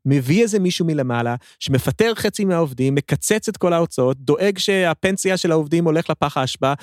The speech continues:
עושה עוד מלא דברים שאני לא אכנס להם פה, בדרך כלל קשור לכל מיני תרגילים של חובות וב-, מבנקים וכולי,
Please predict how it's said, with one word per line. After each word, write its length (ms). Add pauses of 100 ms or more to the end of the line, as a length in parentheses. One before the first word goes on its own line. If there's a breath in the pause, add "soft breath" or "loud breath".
(340 loud breath)
עושה 220
עוד 160
מלא 220
דברים 300
שאני 140
לא 60
אכנס 300
להם 120
פה, 220 (180)
בדרך 260
כלל 200
קשור 260
לכל 180
מיני 260 (360 soft breath)
תרגילים 420
של 140
חובות 640
וב-, 380
מבנקים 520
וכולי, 400